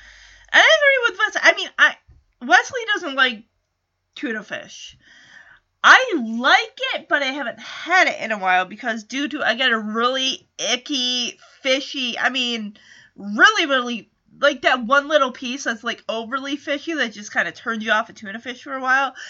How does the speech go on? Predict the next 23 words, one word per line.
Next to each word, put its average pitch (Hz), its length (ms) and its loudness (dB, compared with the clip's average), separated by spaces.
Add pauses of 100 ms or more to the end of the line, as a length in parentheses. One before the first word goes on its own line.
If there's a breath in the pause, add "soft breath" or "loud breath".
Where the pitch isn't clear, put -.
(160 loud breath)
Yeah, 226 200 4
I 202 100 4
got 202 200 2
a 180 40 -2
piece 196 280 -18
like 160 200 -8
that. - 300 -6
It - 120 -10 (160)
wasn't 170 300 -12
great. - 320 -18 (1600 soft breath)
I 247 120 0
love 359 180 2
how 415 160 4
Kevin's 349 360 0
like, 262 100 -2
"You 262 120 -4
know, 269 160 -2
this 294 160 -8
could 403 280 -10
be 247 120 -8
our 180 140 -4
last 214 360 -8
meal." 208 500 -6